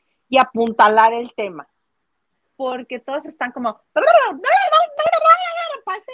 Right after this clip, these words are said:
eso, gallinero", que es casi siempre una plática entre mujeres. En más, eh, una plática entre más de tres mujeres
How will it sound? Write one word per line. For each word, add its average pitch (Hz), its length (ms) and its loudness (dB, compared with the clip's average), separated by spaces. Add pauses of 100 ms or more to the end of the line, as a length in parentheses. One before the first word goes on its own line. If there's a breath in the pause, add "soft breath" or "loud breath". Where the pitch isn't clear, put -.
eso, - 100 -16 (120)
gallinero", 233 500 -12 (360)
que 302 260 -2
es 403 160 -6
casi 349 240 -8
siempre 339 420 -4
una 294 240 -8
plática 285 340 -10
entre 277 180 -8
mujeres. 202 500 -6
En 208 100 -6
más, 285 180 0 (140)
eh, 247 100 -10 (300)
una 339 160 -2
plática 381 320 0
entre 302 180 -2
más 247 160 -6
de 330 100 -6
tres 330 220 -6
mujeres 370 500 -2